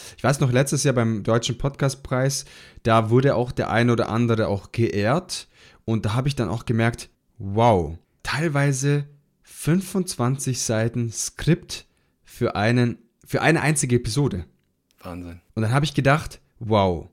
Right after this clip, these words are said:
Speaker 1: Ich hab tatsächlich, war so ein bisschen stolz auf diese freien Journalisten, die dann ein Podcast-Format aufbauen, äh, wirklich stark recherchieren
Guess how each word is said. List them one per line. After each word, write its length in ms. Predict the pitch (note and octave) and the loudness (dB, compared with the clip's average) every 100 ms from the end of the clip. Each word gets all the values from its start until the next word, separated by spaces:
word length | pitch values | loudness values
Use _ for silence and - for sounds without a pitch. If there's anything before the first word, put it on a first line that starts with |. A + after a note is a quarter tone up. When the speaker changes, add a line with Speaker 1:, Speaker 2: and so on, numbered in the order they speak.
| _ _ _ - | _ _ _ -4
Speaker 1:
Ich 140 | B2+ | -2
hab 180 | E3 - | -2 -2
tatsächlich, 420 | C#3+ - E3+ D#3+ | -2 0 0 2
war 240 | B2+ - | 0 0
so 100 | A2+ | -2
ein 60 | A#2 | -2
bisschen 220 | D#3 - | -2 -2
stolz 640 | - - A2 F#3+ - - _ _ _ _ | -2 0 2 2 -2 -10 _ _ _ _
auf 500 | - A#2 A#2+ - - _ - | -2 0 0 -6 -20 _ -6
diese 560 | A#2 A2+ A2+ A2 G#2+ G#2+ | -4 -2 2 4 4 0
freien 580 | - A#2 A#2 B2+ C3 | -4 2 4 4 4
Journalisten, 840 | A2+ A2+ A2 G#2 A#2+ C#3+ - D#3+ F3 - _ - | 2 2 2 4 2 0 0 0 0 -8 _ -6
die 80 | G#2+ | 0
dann 280 | A2 A2 | 2 0
ein 220 | - G#2+ G#2 | 0 -2 0
Podcast-Format 840 | C#3 - C#3 - B2 B2 A#2+ - | -2 -2 -4 -2 0 0 -2 -2
aufbauen, 760 | B2+ C#3+ - B2 C#3+ E3 F3+ - - _ - | -4 -4 -4 -2 0 -2 -4 -10 -20 _ -8
äh, 280 | A2 A2 A2 | -2 -2 -2
wirklich 360 | C#3 B2+ - | -4 -6 -6
stark 420 | - B2 C3+ C#3 | -4 -2 -2 -2
recherchieren 840 | A#2+ A#2+ B2 G#2+ - B2+ D#3+ F#3+ | -2 -2 -2 -2 0 2 2 0